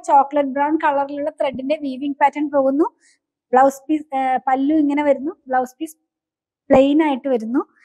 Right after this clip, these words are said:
Price വന്നിരിക്കുന്നത് വൺ ടു ത്രീ നയൻ ആണ്. Search code two zero two zero ആണ്. നെക്സ്റ്റ് നമ്മൾ കാണുന്നത് ചന്ദന colour എന്ന് പറയുന്ന കളറിലേക്കാണ് പോകുന്നത്.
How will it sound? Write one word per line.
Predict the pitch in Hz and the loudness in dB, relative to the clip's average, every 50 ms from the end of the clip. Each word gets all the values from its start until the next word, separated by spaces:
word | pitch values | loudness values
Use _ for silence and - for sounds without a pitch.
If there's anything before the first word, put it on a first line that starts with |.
| - _ _ _ _ _ _ _ _ _ _ _ _ _ _ _ _ _ - | -20 _ _ _ _ _ _ _ _ _ _ _ _ _ _ _ _ _ 2
Price | 294 285 294 330 359 - 415 | 4 6 6 6 4 4 2
വന്നിരിക്കുന്നത് | 381 349 339 330 339 330 320 349 349 | 2 2 2 0 -2 -4 -4 -4 -2
വൺ | 339 311 294 294 | -2 -2 -2 -2
ടു | 285 - 392 466 466 - - | -2 0 -2 -2 -2 -4 -4
ത്രീ | 294 294 294 | -4 -2 0
നയൻ | 294 285 269 262 254 254 | 0 -2 -2 -2 -4 -4
ആണ്. | 247 247 285 330 | -6 -6 -6 -6
Search | - - 339 330 - - | 0 0 -2 -2 -2 -6
code | 311 302 277 - | -6 -6 -6 -4
two | 294 269 | -6 -8
zero | - 285 262 269 330 | -6 -4 -2 -2 -2
two | - - 415 | 0 0 -2
zero | 415 415 359 311 269 247 | -2 0 -2 0 0 0
ആണ്. | 226 208 190 190 - _ _ - | 0 -2 -4 -8 -12 _ _ 0
നെക്സ്റ്റ് | 370 392 381 - - 494 | 0 0 0 2 2 2
നമ്മൾ | 494 494 480 480 480 480 508 | 4 4 2 0 0 2 2
കാണുന്നത് | 466 403 381 370 370 381 440 | 2 4 4 2 4 2 0
ചന്ദന | 440 494 453 359 339 339 339 349 | 0 2 2 4 6 6 6 4
colour | 349 339 381 359 359 | 4 2 0 0 2
എന്ന് | 381 381 392 | 2 2 0
പറയുന്ന | 381 359 349 349 349 | 2 2 0 0 0
കളറിലേക്കാണ് | 349 392 359 311 294 285 302 311 302 294 339 320 320 311 | 2 2 4 4 4 2 2 0 0 0 0 2 0 2
പോകുന്നത്. | 320 330 285 262 269 269 262 247 294 349 - | 2 2 2 4 4 4 4 4 2 2 2